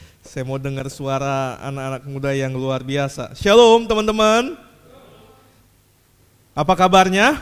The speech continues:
Pasti luar biasa, karena sebagai anak-anak Allah, tentunya Tuhan akan, ketika kita terus berjalan di dalam jalan-jalannya Tuhan,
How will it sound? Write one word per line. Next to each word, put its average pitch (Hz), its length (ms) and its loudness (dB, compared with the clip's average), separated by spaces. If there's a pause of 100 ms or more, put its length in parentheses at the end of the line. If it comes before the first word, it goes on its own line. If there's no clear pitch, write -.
(1500)
Pasti 202 480 0
luar 180 240 2
biasa, 165 720 -2 (400)
karena 156 720 -4 (400)
sebagai 180 400 -2
anak-anak 175 480 -4
Allah, 180 260 0 (140)
tentunya 170 400 -6
Tuhan 170 320 -8
akan, 156 560 -6 (320)
ketika 202 240 -4
kita 233 320 -4
terus 226 240 -8
berjalan 185 800 0 (240)
di 170 160 -2
dalam 170 240 0
jalan-jalannya 165 640 -2
Tuhan, 151 480 -6